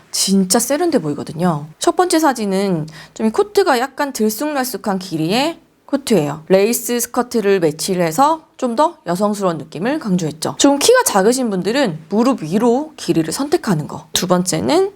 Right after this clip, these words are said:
올 블랙으로 맞춰 입었어요. 상의에 커팅이 된 블러스를 입고 그리고 벨트를 해서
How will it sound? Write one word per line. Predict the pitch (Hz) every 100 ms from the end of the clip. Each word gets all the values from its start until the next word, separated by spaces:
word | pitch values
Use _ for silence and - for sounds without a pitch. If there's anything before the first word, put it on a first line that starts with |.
| _
올 | 226 247 294
블랙으로 | 320 381 294 226 214
맞춰 | 165 220
입었어요. | 185 160 - 143 147
상의에 | - 339 339 320 302
커팅이 | 415 415 415 359
된 | 285 233
블러스를 | 214 180 180 185 196 156
입고 | - - 311 349 - -
그리고 | 180 170
벨트를 | 165 180 185 294 262
해서 | 185 156 240 165